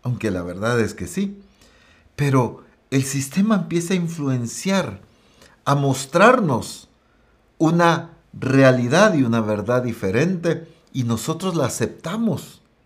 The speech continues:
Y entonces nos sentimos frustrados, nos molesta, ¿por qué pasa esto? ¿Por qué pasa lo otro? Miren, hay algo que me, que siempre me ha llamado la atención.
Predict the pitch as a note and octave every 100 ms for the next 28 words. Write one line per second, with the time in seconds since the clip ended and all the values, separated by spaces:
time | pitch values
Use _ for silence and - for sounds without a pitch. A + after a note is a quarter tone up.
0 | _ _ _ _ _ - - F3+ E3+ F3+
1 | A3 G3+ D3 E3 F#3 G3+ G#3 - D#3 C#3
2 | - F#3 A#3 A3 D#3+ E3 C#3+ C#3 C3+ A3+
3 | A3+ F#3 - - _ - D#3 D#3 F3 F3
4 | E3+ E3 D3 A#3 - F#3 C#3+ - - D#3
5 | - E3+ E3+ D#3+ E3 C#3+ D3 A#3 A#3 C#3
6 | - - _ - - - A3+ F#3 - G3
7 | B3 B3+ B3+ - F#3+ D#3 C3+ - - -
8 | _ A#2+ C3 - G#3 G#3+ G3 D#3+ E3 D3+
9 | D3+ D3+ C#3 C#3 A#2 A2 G#2 F2+ E2